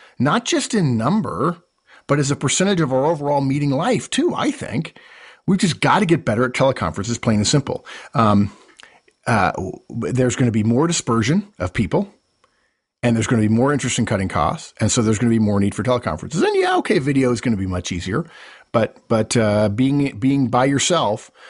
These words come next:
will allow people to black things out or move out of screen or whatever else, do things in a way. They'll figure out a way to, around the webcams. I'm sure of it. Um, but look, back to the point. If you're the leader, um,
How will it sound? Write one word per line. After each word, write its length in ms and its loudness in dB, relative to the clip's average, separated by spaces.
will 160 2
allow 220 2
people 320 -2
to 240 -2
black 280 -2
things 220 0
out 300 2
or 80 -4
move 180 -6
out 160 -2
of 80 -6
screen 420 0
or 120 -2
whatever 340 0
else, 160 -4
do 160 0
things 240 0
in 80 0
a 60 -4
way. 200 -2
They'll 200 0
figure 240 -2
out 100 4
a 60 2
way 160 2
to, 60 -2
around 500 2
the 100 0
webcams. 640 -4
I'm 180 2
sure 340 2
of 80 -8
it. 220 -12
Um, 480 0
but 120 2
look, 220 0
back 200 2
to 60 -4
the 80 -4
point. 300 -4
If 120 0
you're 120 2
the 100 0
leader, 400 2
um, 500 2